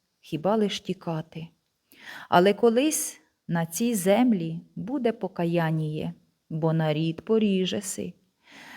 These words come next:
Не маєте ви за чим банувати. Дякую вам за це слово,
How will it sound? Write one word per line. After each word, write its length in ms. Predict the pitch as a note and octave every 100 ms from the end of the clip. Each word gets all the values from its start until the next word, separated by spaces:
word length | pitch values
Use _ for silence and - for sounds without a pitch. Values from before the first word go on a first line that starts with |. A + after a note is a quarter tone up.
| - -
Не 160 | F3+ G3
маєте 500 | A#3+ A#3 B3 B3+ C#4+
ви 120 | C#4
за 140 | C4 C4+
чим 300 | C#4 A#3+ A3
банувати. 720 | A3 G#3 F3+ D3+ D3+ - E3 _ - _ _ _ _ _ _ _ _ _ _ -
Дякую 640 | C#4 C#4+ C4+ C4+ G#3 F#3+
вам 200 | F#3 F3+
за 120 | F#3
це 180 | F3+ F#3
слово, 680 | - G3 F#3 F3+ E3 E3+